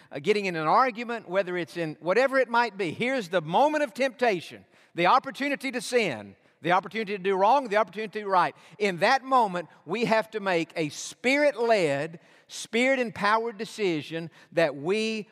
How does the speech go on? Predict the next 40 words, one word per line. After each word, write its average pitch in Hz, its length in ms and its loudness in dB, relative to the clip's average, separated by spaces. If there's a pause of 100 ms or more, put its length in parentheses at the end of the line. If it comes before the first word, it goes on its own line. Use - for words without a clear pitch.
(140)
will 185 560 0 (400)
not 147 440 0
sin, 190 300 -6
that 160 140 0
we 185 120 0
will 180 100 -2
resist 165 500 -2
that 190 200 0
temptation, 170 680 -4 (260)
that 156 180 0
we 175 160 -2
will 175 140 -6
say 165 260 -2
no 156 580 0 (260)
to 143 480 -2
that 151 260 -2
temptation. 151 580 -6
Now, 147 280 -2
in 233 180 -2
your 262 120 -2
bulletin 190 440 -2
today, 151 420 -4 (380)
as 180 120 0
we're 214 120 0
thinking 240 340 -4
about 180 320 0
the 165 100 -4
desire 147 800 0 (100)
for 160 160 -10
purity, 160 580 -8 (260)
I 220 80 2
wanna 294 160 -2
just 190 220 -8
make 175 200 -2
three 214 280 0
observations, 170 840 -2
and 175 80 -4
I 214 60 0
wanna 269 160 -4
just 151 180 -12